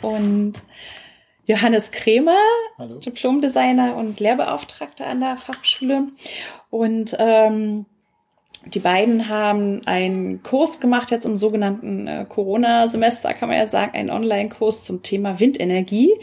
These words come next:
Speaker 1: Und heute Vormittag war da schon die Präsentation der verschiedenen studentischen Projekte gewesen. Und ich freue mich, dass wir jetzt noch einmal Zeit gefunden haben, über den Kurs zu sprechen und vielleicht die Projekte auch noch mal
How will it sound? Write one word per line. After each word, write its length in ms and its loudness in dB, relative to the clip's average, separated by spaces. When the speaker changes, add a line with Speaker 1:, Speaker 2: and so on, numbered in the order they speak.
Speaker 1:
Und 340 4
heute 200 2
Vormittag 420 2
war 80 -2
da 100 0
schon 480 -2
die 240 -8
Präsentation 960 2
der 460 0
verschiedenen 680 -2
studentischen 500 0
Projekte 480 -2
gewesen. 680 0
Und 580 4
ich 120 -4
freue 220 -2
mich, 140 2
dass 240 -2
wir 60 4
jetzt 200 0
noch 80 -4
einmal 960 0
Zeit 280 -2
gefunden 440 -2
haben, 580 0
über 260 -4
den 440 -4
Kurs 340 2
zu 100 -8
sprechen 680 -2
und 260 -4
vielleicht 280 -8
die 20 -16
Projekte 560 -2
auch 100 -14
noch 80 -8
mal 360 -6